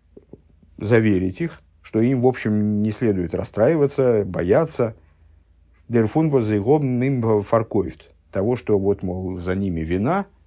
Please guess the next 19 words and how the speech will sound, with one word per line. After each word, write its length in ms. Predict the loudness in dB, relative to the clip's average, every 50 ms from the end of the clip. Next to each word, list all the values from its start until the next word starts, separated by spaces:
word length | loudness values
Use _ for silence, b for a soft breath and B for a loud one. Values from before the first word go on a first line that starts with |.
| _ -6
за 180 | -4 -2 -2
ними 220 | -2 -2 -4 -4 -4
должок, 560 | -2 -2 -2 -2 0 0 0 0 0 -2 -6
они 160 | -8 -8 -8
его 160 | -8 -8 -8
продали 400 | -6 -4 -4 -2 -2 -2 -4 -4
в 80 | -2 0
рабство, 400 | 0 0 -2 -4 -4 -2 0 0
и 100 | 0 -2
вот, 300 | -4 -8 -10 -12 -18 -20 _ _ _ _ -8
может 240 | -6 -6 -4 -6
быть, 160 | -6 -8 -10 -8
из 100 | -6 -6
этого 240 | -4 -4 -4 -6
сейчас 200 | -6 -6 -8 -10
какие-то 440 | -10 -12 -12 -10 -10 -10 -10 -10 -14 B B B B B B B B B B -6
последуют 600 | -4 -2 0 0 0 0 0 0 -2 -4 -6 -12 b b b b b b b b b _ _ _ _ _ _ _ -2
моменты 480 | 0 0 2 2 0 -2 -4 -6 -6
неприятные. 760 | -6 -6 -2 0 0 2 4 2 2 0 -2 -4 -4 -4 -6